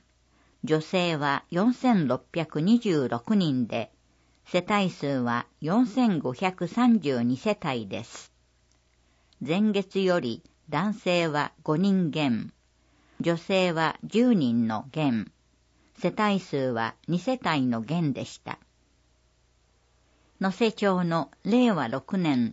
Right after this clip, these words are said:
十月中の人身事故は一件でした。能勢町のホームページアドレスは、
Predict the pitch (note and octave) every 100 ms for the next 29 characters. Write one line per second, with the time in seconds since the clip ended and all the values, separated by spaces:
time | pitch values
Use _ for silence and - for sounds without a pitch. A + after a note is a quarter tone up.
0 | B2 C3+ A3+ A3 A3 - - G3+ F#3+ F3+
1 | E3 D#3+ E3 A3 G#3 G3 F#3+ D#3+ F3 -
2 | A#2 A#2+ - _ _ A3 A#3+ _ - C#3+
3 | A#2+ A2+ A#2 - - G#2+ _ _ _ _
4 | _ _ _ _ _ _ _ _ _ _
5 | _ _ _ _ _ - G3 B3+ A#3+ A#3
6 | G#3+ G3+ G3 F3+ - G#3+ A#3+ A#3 - G#3
7 | G3+ E3+ F#3 F#3+ F#3 C#3+ B2 - A#2+ A2+
8 | G#2